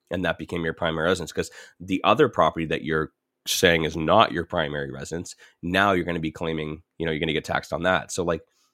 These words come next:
they're, they're trying to crack down on it because it's a very easy, you think you're so smart, you know, it's a very easy thing to manipulate and try and,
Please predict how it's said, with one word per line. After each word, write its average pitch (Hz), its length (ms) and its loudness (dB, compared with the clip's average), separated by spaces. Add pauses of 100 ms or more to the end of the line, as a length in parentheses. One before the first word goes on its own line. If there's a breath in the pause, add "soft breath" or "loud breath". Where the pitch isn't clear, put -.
(360)
they're, 101 300 4
they're 92 140 2
trying 127 200 0
to 120 40 -2
crack 90 280 0
down 87 260 0
on 73 100 -8
it 76 100 -12
because 87 240 -6
it's 90 100 -10
a 98 60 -2
very 110 300 0
easy, 85 600 -6 (100)
you 90 80 -6
think 107 180 -4
you're 101 60 -8
so 87 120 -6
smart, 101 480 0 (520 soft breath)
you 90 60 -4
know, - 20 -2
it's 90 100 -8
a 95 40 0
very 101 280 2
easy 95 240 -2
thing 87 160 -4
to 82 60 -6
manipulate 82 540 -4
and 82 100 -12
try 80 180 -2
and, 78 240 -8